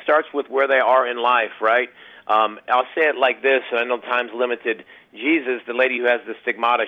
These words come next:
she gets messages from Jesus approved by the church. And Jesus said, uh, "It's like a glass of water. It's clear, and if you put it up to a lamp, if you can imagine and picture a glass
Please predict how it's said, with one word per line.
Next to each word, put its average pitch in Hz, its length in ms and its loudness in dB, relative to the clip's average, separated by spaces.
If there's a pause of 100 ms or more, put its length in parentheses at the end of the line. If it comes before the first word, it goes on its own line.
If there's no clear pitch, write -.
she 123 60 -10
gets 110 200 -6
messages 110 540 -6
from 98 160 -14
Jesus 104 380 -6
approved 101 340 -8
by 101 140 0
the 87 80 -10
church. 113 320 -2 (340)
And 110 160 -4
Jesus 156 420 0
said, 110 280 2 (180)
uh, 98 140 -8
"It's 110 260 -4
like 143 340 0
a 107 60 -6
glass 113 480 0 (460)
of 98 160 -10
water. 92 500 -2 (320)
It's 101 180 -4
clear, 151 600 0 (680)
and 110 220 0
if 110 220 -4
you 110 80 -8
put 143 180 -2
it 147 80 2
up 139 200 0
to 139 140 -2
a 117 60 2
lamp, 113 400 -2
if 95 140 -12
you 110 80 -10
can 98 280 -12
imagine 123 540 -2
and 123 160 -10
picture 123 320 -4
a 92 60 -2
glass 107 400 0